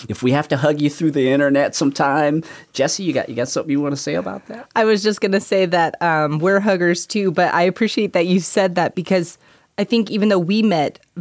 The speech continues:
Speaker 2: via virtual, the first time we got together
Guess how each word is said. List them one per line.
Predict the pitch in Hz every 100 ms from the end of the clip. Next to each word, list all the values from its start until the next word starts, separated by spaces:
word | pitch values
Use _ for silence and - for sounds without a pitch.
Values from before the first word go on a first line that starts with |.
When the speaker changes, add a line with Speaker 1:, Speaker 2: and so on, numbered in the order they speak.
| 147 _
Speaker 2:
via | 202 185 160 151 -
virtual, | 170 175 - 165 147 143
the | - - 190
first | - 226 247 -
time | 233 202
we | 180 196 202 202 160
got | 175 190
together | 190 185 170 156